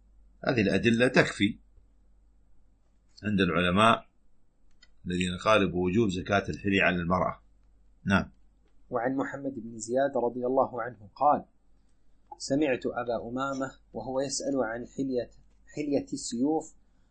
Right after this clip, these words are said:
Speaker 2: أمن الكنوز هي؟ قال: 'نعم، هي من الكنوز.' فقال رجل: 'هذا شيخ أحمق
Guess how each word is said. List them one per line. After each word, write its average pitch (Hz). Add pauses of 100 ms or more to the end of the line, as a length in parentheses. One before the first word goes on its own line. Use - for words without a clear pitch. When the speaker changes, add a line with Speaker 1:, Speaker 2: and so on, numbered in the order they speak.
(140)
Speaker 2:
أمن 151
الكنوز 123
هي؟ 117 (400)
قال: 165
'نعم، 139
هي 127
من 113
الكنوز.' 101 (120)
فقال 156
رجل: 135 (420)
'هذا 131
شيخ 135
أحمق 143